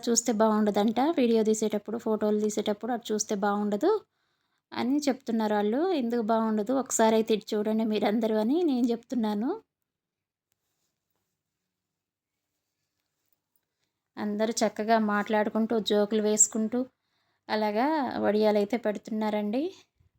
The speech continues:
పల్లెటూర్లు అంటేనే చాలా సరదాగా ఉంటాయి కదా, అందులోనూ పెళ్లి కార్యక్రమాలంటే ఇంకా సరదా సరదాగా సాగిపోతుంటాయి. అందరూ తలా ఒక చెయ్యి వేసి ఇలా పనులు చేస్తుంటే ఎంత హ్యాపీగా అనిపిస్తుందో కదండి. పల్లెటూర్లలో అసలే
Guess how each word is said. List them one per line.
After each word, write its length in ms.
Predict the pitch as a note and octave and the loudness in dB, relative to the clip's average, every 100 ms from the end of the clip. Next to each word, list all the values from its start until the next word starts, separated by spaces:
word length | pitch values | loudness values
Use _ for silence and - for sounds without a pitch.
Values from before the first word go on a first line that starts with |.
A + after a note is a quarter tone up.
| _ _ _ _ _ _ | _ _ _ _ _ _
పల్లెటూర్లు 500 | A3+ G#3+ G#3+ G#3+ G#3+ | -2 0 0 -2 0
అంటేనే 300 | G#3+ G#3+ G#3+ | 0 0 -2
చాలా 300 | A#3+ A3+ G#3+ | -2 -2 -2
సరదాగా 500 | G#3+ G#3 G#3 G#3 G#3 G#3+ | -2 0 0 0 2 0
ఉంటాయి 280 | G#3+ G#3 G#3 | 0 -2 -2
కదా, 140 | G#3 A#3 | 0 2
అందులోనూ 380 | A3 G#3+ A3 | 2 0 0
పెళ్లి 260 | A#3 G#3+ G#3+ A3 | -2 -4 -4 -4
కార్యక్రమాలంటే 720 | G#3+ G#3 G#3+ G#3+ G#3+ G#3 A#3+ | -4 -2 -2 -2 -2 -2 -2
ఇంకా 300 | A3 G#3+ - | -2 -4 -6
సరదా 360 | A3 A#3 G3+ G#3 G3+ | -4 -2 -2 0 0
సరదాగా 380 | G#3 G#3 G#3 G#3 | -2 -2 0 -2
సాగిపోతుంటాయి. 920 | A3 G3+ G#3 G#3 G3+ G#3+ G#3 G#3+ E4+ A#4 _ _ _ _ _ _ | -2 -4 -4 -8 -8 -4 -2 0 0 -2 _ _ _ _ _ _
అందరూ 340 | G#3+ G#3+ G#3 A3 | -6 -4 -2 0
తలా 260 | G#3+ G#3 G#3 | 0 2 2
ఒక 120 | G3+ - | 0 -2
చెయ్యి 200 | G#3 G#3+ | -2 0
వేసి 300 | G#3 G3+ B3+ E4 - _ _ | -2 -2 -2 -4 -8 _ _
ఇలా 200 | A3 G#3+ G3+ | -6 -4 -2
పనులు 320 | G3+ G#3+ G#3+ | -4 -4 -2
చేస్తుంటే 520 | A3 G#3+ - G#3+ G#3 A#3+ | -2 -2 -4 -8 -4 -2
ఎంత 300 | A3+ G#3+ G#3 G3+ | 0 -2 -4 -4
హ్యాపీగా 400 | G#3+ G3+ G#3+ A3 | -4 -4 -4 -2
అనిపిస్తుందో 540 | G#3+ G#3+ G#3+ - G#3 G#3 | -4 -4 -2 -2 -2 -4
కదండి. 420 | G#3 G3+ G#3 A3+ F#4 - _ _ _ _ _ _ _ _ _ _ _ | -4 -4 -2 -4 -6 -8 _ _ _ _ _ _ _ _ _ _ _
పల్లెటూర్లలో 680 | G#3+ G#3+ A3 A3 G#3+ G#3+ A3+ | -2 0 0 0 0 2 0
అసలే 360 | G#3+ A3 G#3+ | 0 0 0